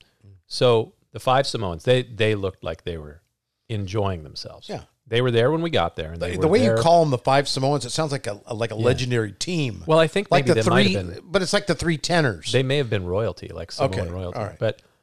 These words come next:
Speaker 2: uh, so they were there when we got there. They were there when we left. And as we left, I thought to myself, "This place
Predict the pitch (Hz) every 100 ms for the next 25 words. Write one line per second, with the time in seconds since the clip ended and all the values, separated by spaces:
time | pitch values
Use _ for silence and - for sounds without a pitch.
0 | _ - 110 107 104 - 110 120 127 117
1 | 127 143 127 123 143 135 104 101 95 107
2 | 110 113 113 98 127 - _ _ _ _
3 | 123 98 110 123 147 147 90 - - _
4 | _ _ 95 98 101 107 95 92 92 85
5 | - _ 101 120 - - 73 -